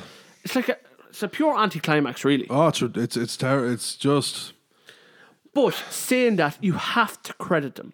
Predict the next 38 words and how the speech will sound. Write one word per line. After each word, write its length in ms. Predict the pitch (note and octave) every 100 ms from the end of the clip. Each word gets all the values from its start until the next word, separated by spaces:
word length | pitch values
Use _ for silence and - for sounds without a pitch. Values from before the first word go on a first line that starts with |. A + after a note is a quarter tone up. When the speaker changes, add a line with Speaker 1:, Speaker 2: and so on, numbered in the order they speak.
| _
Speaker 1:
for 180 | - D3
what 280 | - C#3+ -
they've 200 | B2+ -
done. 180 | G#2+ - - -
Speaker 2:
You 180 | C3+ C3+
cannot 640 | - D#3+ F3 E3 E3 F3+
take 100 | D#3+
Speaker 1:
Unbelievable. 300 | - C#3 C#3
Speaker 2:
away 120 | C3 - -
six 380 | - F3+ F#3+ G3
in 80 | F#3
a 40 |
row. 340 | F3+ E3+ G#2 -
It's 160 | - -
never 220 | E3 E3+
been 120 | E3
done. 240 | D#3+ C#3+ A2+
Five 320 | - E3+ F#3
in 80 | D#3
a 40 |
row 180 | D3 B2+
has 80 | A#2
never 240 | B2 A2+
been 160 | A2 A2
done. 220 | G#2+ F2 - - - _ -
Are 100 | B2+
they 80 | B2
gonna 220 | C#3+ D3+
go 160 | E3 D3
for, 100 | D3
they're 180 | C#3 C3
probably 240 | D#3+ D#3
gonna 180 | D#3+ D3+
go 140 | C#3+
for 120 | C#3+ C3+
seven 320 | D#3 C3+ A#2+
this 160 | A#2
year. 140 | -